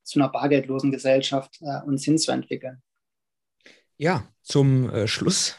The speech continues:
Speaker 2: frage ich meine Gesprächspartner immer nach einer Literaturempfehlung. Was liegt denn derzeit bei dir auf dem Nachttisch? Was liest du derzeit und, äh, was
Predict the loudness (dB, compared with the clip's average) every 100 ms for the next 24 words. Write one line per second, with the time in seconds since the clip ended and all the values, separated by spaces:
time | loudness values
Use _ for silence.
0 | -16 -12 -4 -2 -4 -6 -6 -4 -2 -4
1 | -6 -6 -6 -6 -4 -2 -4 -8 -8 -8
2 | -8 -6 -4 -4 -6 -6 -6 -4 -4 -8
3 | _ _ _ -2 0 2 0 -2 0 2
4 | 2 0 -4 -2 -2 -2 -6 _ _ _
5 | _ -4 -2 0 -2 -2 0 2 2 -2
6 | _ -2 0 0 0 0 0 0 -2 -2
7 | 0 -2 -2 -4 -4 -4 -8 _ -12 -10
8 | -8 -6 -2 -2 0 -2 -2 -2 -2 -2
9 | 0 0 0 -2 -2 -4 -8 -12 -16 -16
10 | -16 -10 -8 -4 -4 -4